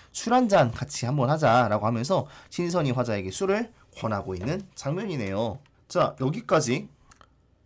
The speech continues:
여기까지, 여기까지가 신선의 말이고 이것, 이 신선의 말을 통해 우리가 알 수 있는 것은 신선적 풍모를 지니고 싶은 화자의 마음이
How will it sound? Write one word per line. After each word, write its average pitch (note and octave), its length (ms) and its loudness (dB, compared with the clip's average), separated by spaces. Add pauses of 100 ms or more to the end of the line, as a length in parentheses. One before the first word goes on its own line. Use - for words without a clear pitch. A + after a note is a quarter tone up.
(440)
여기까지, A#2 580 0 (140)
여기까지가 D#3 560 2
신선의 F#3+ 420 0
말이고 G2 580 0 (320)
이것, E3+ 360 2
이 D#3+ 120 0
신선의 A#3+ 380 4
말을 B2+ 220 6
통해 A2+ 400 -2 (200)
우리가 A#2+ 580 4
알 G#2 80 6
수 A#2 120 -6
있는 G2 160 -2
것은 C#3 300 -6 (220)
신선적 D#3+ 520 0
풍모를 G#3+ 420 -2
지니고 A#2 300 -2
싶은 - 240 -8
화자의 C3 380 -2
마음이 F#2 500 -2